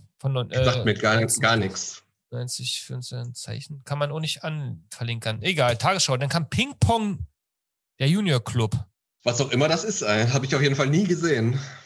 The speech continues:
Speaker 1: Dann kam Frauengeschichten, dann kommt Talk täglich, die Campbells, Sport.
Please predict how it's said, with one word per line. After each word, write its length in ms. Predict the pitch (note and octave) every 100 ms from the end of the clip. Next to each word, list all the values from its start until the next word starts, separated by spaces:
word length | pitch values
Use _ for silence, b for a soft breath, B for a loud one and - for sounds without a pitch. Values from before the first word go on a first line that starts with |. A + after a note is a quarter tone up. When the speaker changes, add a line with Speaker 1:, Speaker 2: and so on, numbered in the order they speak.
| B
Speaker 1:
Dann 140 | C#3+ C3+
kam 180 | D3+
Frauengeschichten, 920 | B2+ - B2 C#3+ F3 A#3 A#3+ - D4 B3
dann 120 | D3+
kommt 320 | C3+ C3+ B2
Talk 280 | - C#3 B2+
täglich, 320 | - - G#3+
die 140 | - C#3+
Campbells, 800 | - G3 G#3 A3 G#3 G3+ - -
Sport. 720 | - - C3+ D3+ - - -